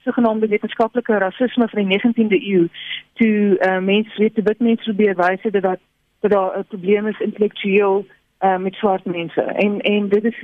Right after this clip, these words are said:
een honderd persent as vals bewys. So, so mense moet ook bietjie net hulle eie, die rassistiese versinsels wat hulle glo,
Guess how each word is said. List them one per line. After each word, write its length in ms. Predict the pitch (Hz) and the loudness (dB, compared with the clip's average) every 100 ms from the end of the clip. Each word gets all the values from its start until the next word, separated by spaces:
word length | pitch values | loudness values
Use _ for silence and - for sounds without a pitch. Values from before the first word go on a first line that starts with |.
| - | -6
een 160 | 254 285 | 0 2
honderd 260 | 254 254 254 | 2 0 -2
persent 360 | - 220 214 | -2 -2 0
as 280 | 196 190 - | -2 -4 -4
vals 340 | 285 262 226 - | -2 0 -2 -8
bewys. 540 | 185 147 - - - - | -4 -2 -2 -6 -16 -2
So, 280 | 226 208 208 - _ _ _ | 0 2 -2 -8 _ _ _
so 140 | 254 | 0
mense 260 | 247 294 392 | 2 0 -4
moet 140 | 370 | -2
ook 120 | 339 330 | 0 0
bietjie 400 | 370 311 269 - - | 0 2 0 -2 0
net 160 | 269 - - _ - _ | 0 -2 -12 _ -20 _
hulle 200 | 214 240 | 0 0
eie, 360 | - 302 339 269 | 0 0 0 0
die 180 | 226 247 | 2 2
rassistiese 600 | 247 233 339 - 403 311 | 2 -2 -6 -6 -4 -2
versinsels 640 | - 254 294 285 247 214 - | -2 -2 0 0 -2 -4 -4
wat 120 | 202 | -2
hulle 200 | 190 190 | 0 -2
glo, 340 | - 254 185 | 0 2 2